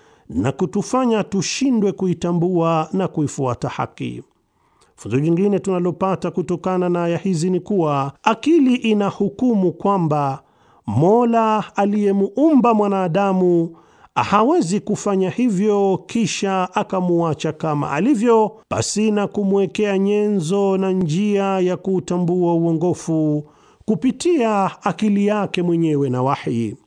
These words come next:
Wa aidha, tunajielimisha kutokana na aya hizi kwamba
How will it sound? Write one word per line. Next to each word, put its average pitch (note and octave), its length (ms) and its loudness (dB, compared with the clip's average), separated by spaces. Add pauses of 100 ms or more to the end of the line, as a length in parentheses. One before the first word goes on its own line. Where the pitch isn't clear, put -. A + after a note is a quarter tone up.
(280)
Wa F2 120 -6
aidha, D#3 260 2
tunajielimisha F3 760 0
kutokana F#3 580 -2
na F3+ 140 0
aya F3 140 0
hizi D#3+ 300 -2
kwamba C#3+ 600 -2